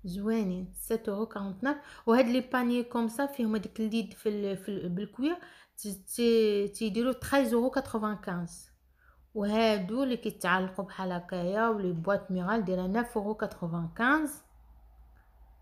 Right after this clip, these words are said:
وهادو لي بورتمونطو دايرين سيس اورو كارونتناف.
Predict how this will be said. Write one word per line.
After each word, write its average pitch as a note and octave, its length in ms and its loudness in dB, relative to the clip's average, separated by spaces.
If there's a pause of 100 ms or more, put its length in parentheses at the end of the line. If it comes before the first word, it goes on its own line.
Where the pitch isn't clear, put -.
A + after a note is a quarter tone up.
(220)
وهادو A#3+ 560 2
لي A3 1080 0
بورتمونطو A3 680 -2
دايرين A3+ 340 2
سيس - 600 -2
اورو B3 200 2
كارونتناف. G3 640 -4